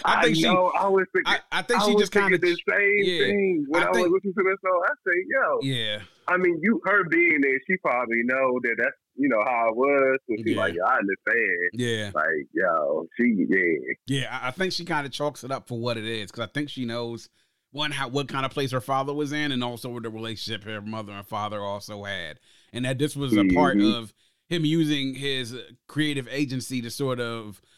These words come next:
Speaker 2: I guess, express what his emotions were during that time. Even if he wasn't literally gonna kill her, he needed to, I guess, express that to the world, which is, you know,
Speaker 1: Yeah.
Speaker 2: it's still wild, though. Still wild as fuck to do some shit
Speaker 1: Yeah.
Speaker 2: like that, though. <laughs> It really
Speaker 1: Definitely.
Speaker 2: is.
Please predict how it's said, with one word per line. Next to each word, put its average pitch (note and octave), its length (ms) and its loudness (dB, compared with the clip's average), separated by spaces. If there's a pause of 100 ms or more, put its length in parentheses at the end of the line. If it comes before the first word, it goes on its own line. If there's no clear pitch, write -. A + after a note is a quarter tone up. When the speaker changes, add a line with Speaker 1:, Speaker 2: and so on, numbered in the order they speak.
(200)
Speaker 2:
I A#2+ 120 -4
guess, C3+ 420 -2
express C#3 440 -4
what C#3+ 140 0
his B2+ 100 -2
emotions C3+ 420 2
were B2 200 -2
during B2 320 -2
that A#2+ 180 -6
time. A#2+ 460 -4 (240)
Even F#3+ 240 0
if E3+ 80 -2
he F#3+ 80 -2
wasn't D#3 340 2
literally E3+ 380 2
gonna C3+ 240 0
kill C3 280 -2
her, A#2+ 360 -2 (240)
he F#3 120 2
needed D#3 260 2
to, C3+ 300 -2 (120)
I B2+ 80 -2
guess, C3+ 240 -6
express B2+ 380 -6
that A#2+ 200 -6
to A2 80 -10
the G#2+ 80 -10
world, F2+ 400 -14
which A#2 160 -14
is, B2 240 -8
you C#3 140 -6
know, D2+ 240 -14
Speaker 1:
Yeah. D2+ 240 0
Speaker 2:
it's - 340 -10 (320)
still A3 280 0
wild, A#2 340 -2
though. G2+ 160 -12
Still D#3 220 0
wild C3 200 0
as A2 80 -12
fuck A#2+ 220 -6
to G#2 80 -12
do A2 100 -8
some G2+ 160 -12
shit - 240 -2
Speaker 1:
Yeah. D#3+ 100 4
Speaker 2:
like D#3+ 180 0
that, - 300 -4
though. E3 200 -4
<laughs> - 120 -18
It E3 180 -8
really F2+ 320 2
Speaker 1:
Definitely. - 260 2
Speaker 2:
is. D2+ 140 0